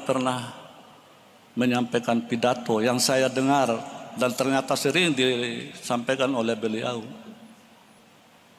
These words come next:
"Siapa sesungguhnya yang paling berkuasa di Republik ini?"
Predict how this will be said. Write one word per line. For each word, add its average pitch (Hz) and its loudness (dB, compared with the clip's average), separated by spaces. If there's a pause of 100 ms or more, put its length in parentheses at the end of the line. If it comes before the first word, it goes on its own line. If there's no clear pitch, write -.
(400)
"Siapa 190 2
sesungguhnya 160 2
yang 151 4
paling 151 2
berkuasa 156 2
di 131 2
Republik 113 -2
ini?" 107 -4